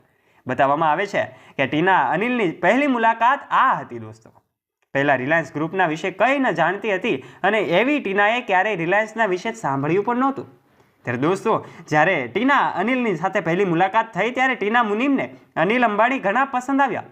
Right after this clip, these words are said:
આ વાત અમે નહીં પરંતુ પોતે ટીનાએ કીધી છે દોસ્તો. બંનેની એમ કહેવાય કે બીજી મુલાકાત અમેરિકામાં થઈ. મીડિયા રિપોર્ટનું માનીએ તો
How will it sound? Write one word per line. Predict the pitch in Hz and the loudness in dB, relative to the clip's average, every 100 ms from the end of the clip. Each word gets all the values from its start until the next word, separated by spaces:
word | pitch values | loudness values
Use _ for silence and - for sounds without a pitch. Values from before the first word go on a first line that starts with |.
| _ _ _ | _ _ _
આ | 165 196 | 2 4
વાત | 226 302 262 | 6 4 2
અમે | 254 269 | 0 2
નહીં | 277 302 | 0 0
પરંતુ | 285 285 269 | 0 0 -2
પોતે | 269 226 233 277 | -4 -4 -2 -4
ટીનાએ | 196 196 240 277 | -2 0 0 0
કીધી | 196 139 | -4 -4
છે | 131 | -8
દોસ્તો. | 117 110 107 - _ _ _ _ _ _ - | -8 -10 -12 -20 _ _ _ _ _ _ -4
બંનેની | 131 165 156 139 117 113 | 0 2 2 0 -2 -2
એમ | 135 131 | 0 0
કહેવાય | 139 143 175 | 0 0 0
કે | 175 | -2
બીજી | 143 151 | -2 -2
મુલાકાત | 151 151 160 214 214 | 0 0 2 0 -2
અમેરિકામાં | 135 151 233 240 156 | -4 -2 0 -2 -2
થઈ. | 113 - 101 _ _ _ _ _ - | -6 -12 -20 _ _ _ _ _ -2
મીડિયા | 220 311 | 2 4
રિપોર્ટનું | 320 277 277 285 | 2 2 -2 0
માનીએ | 247 262 285 | 0 0 0
તો | 285 185 | 2 0